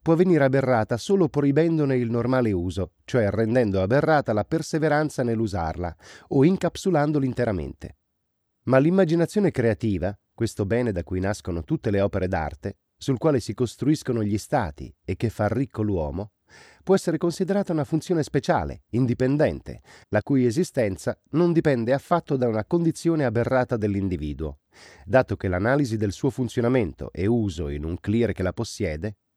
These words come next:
dimostra adeguatamente che si tratta di una caratteristica innata.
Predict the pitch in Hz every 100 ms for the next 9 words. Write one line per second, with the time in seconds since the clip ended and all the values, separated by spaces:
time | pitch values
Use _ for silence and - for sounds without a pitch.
0 | _ 113 190 139 - - 107 143 156 151
1 | 151 123 95 92 135 _ - 135 170 156
2 | 143 127 120 110 - 156 - 135 147 -
3 | 123 120 107 82 62 - -